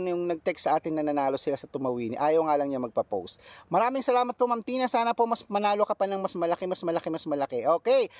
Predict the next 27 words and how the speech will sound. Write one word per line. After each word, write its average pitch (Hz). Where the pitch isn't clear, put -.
At 196
syempre 226
po 220
sa 214
mga 202
tricycle 214
driver 202
po 208
dito 208
sa 196
may, 226
ah, 214
ito, 240
sa 226
mga, 220
sa -
Karanglan, 214
Nueva 202
Ecija. 190
Uy, 254
hello 180
po. 196
Taga 143
dyan 160
po 170
kami. 160
<laughs> 214